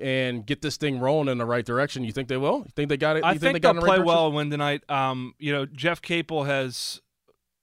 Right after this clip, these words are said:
Speaker 2: shared with his team and, and it, that, you know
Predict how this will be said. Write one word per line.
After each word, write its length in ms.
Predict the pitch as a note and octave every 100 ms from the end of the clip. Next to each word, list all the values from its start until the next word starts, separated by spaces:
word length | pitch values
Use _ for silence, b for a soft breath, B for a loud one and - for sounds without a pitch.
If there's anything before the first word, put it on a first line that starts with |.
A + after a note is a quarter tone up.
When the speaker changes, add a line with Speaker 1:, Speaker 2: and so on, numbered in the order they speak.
| _
Speaker 2:
shared 320 | - D#3+ D3+
with 80 | C#3+
his 120 | B2
team 560 | - D#3 D3 C3+ A#2+ A#2+
and, 300 | - B2+ C3 -
and 160 | B2+ B2
it, 160 | G#2 - _
that, 180 | C3 - _ _ _ _ _ _ _ -
you 80 |
know 140 | C3+